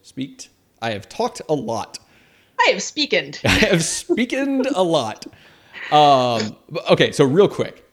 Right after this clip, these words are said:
Speaker 1: before, before, I want you to answer this first, but the, I, we always wanna hear from people on this topic. So anyone out there thinks I'm crazy, you know, hit me up, right? Well, obviously, same way Twitter at the end. There's one person specifically that I wanna hear from,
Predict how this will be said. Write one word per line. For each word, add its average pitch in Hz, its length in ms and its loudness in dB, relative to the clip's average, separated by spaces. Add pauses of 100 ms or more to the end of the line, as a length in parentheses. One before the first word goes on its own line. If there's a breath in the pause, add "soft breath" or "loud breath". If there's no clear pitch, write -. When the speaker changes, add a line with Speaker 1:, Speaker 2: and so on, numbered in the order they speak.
(180)
Speaker 1:
before, 147 340 4
before, 143 540 2
I 147 140 4
want 170 180 2
you 151 140 2
to 156 100 0
answer 139 220 -2
this 117 80 -2
first, 101 360 -6
but 113 320 -4
the, - 300 -8 (220)
I, 120 120 -2 (140)
we 151 180 2
always 135 220 4
wanna 120 140 -2
hear 110 180 -2
from 110 120 -6
people 104 320 -4
on 101 140 -6
this 92 120 -10
topic. 92 220 -6
So 117 100 0
anyone 151 240 4
out 123 80 2
there 123 100 2
thinks 113 220 -6
I'm 104 80 -6
crazy, 95 260 -8
you 95 140 -10
know, 95 40 -10
hit 107 160 -6
me 101 120 -8
up, 90 160 -12
right? 95 160 -8
Well, 95 120 -10 (140)
obviously, 101 300 -10
same 104 100 -8
way 101 80 -8
Twitter 98 220 -8
at 95 80 -12
the 95 80 -10
end. - 280 -8 (260 loud breath)
There's 147 220 8
one 175 220 2
person 170 280 0
specifically 123 560 -2
that 107 100 -2
I 104 80 -2
wanna 101 180 -6
hear 95 160 -6
from, 90 300 -12